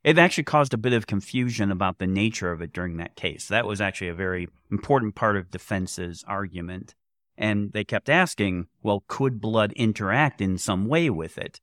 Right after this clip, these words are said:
Could it spatter on top of that residue and interact with it?" And at the time, the research hadn't been done. And so no one really knew.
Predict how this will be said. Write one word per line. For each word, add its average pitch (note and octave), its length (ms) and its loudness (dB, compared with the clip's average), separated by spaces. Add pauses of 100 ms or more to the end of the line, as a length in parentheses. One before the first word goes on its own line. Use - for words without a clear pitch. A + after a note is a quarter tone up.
(220)
Could A2+ 220 -2
it - 160 -2
spatter A#2 580 2
on G2 240 -2
top A2 320 -2
of F#2 160 -2
that F#2 240 -2
residue G#2+ 480 -2
and F2+ 100 -6
interact G2 560 -2
with D#2+ 160 -10
it?" - 60 -6
And - 80 -6
at G2+ 100 -2
the G#2+ 60 -8
time, C3+ 520 2 (200)
the G2 100 -4
research G#2 420 -2
hadn't F2+ 420 -2
been F#2+ 180 -2
done. F2 400 -2 (260)
And F#2 140 -8
so F#2 380 -4
no G#2 180 -2
one F#2 260 -2
really G2 260 0
knew. G#2 500 2